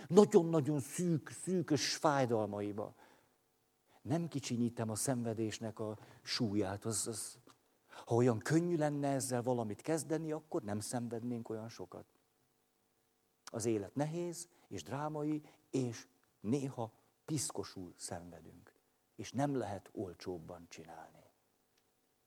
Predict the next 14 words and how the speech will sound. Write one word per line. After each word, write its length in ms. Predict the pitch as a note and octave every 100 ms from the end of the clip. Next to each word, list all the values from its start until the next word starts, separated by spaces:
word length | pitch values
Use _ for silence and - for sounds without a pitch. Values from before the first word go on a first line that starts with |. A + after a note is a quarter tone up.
| _ _ _ _ _ _ _ _ _ _ _
Tehát 200 | G#2 -
szó 480 | - - G3+ G#3+ B2+
sincs 340 | B2+ A2+ -
róla, 120 | B2
hogy 80 | A2+
ilyen, 180 | A2 A2
ilyen 200 | A#2 G2+
könnyű 420 | D3+ D3 B2 A2+
és 120 | G2+
gyors 320 | G#2 C3+ A#2
megoldások 720 | A#2+ A2+ G#2+ G2+ G2+ G2 G2 G2+
léteznének. 840 | G2 F#2 F#2 E2+ F2+ F2+ F2+ -
Mire? 340 | C#3+ D3 -
Életre? 800 | C#3 A#2+ A#2 D#3 C#3 - G#2 F#2+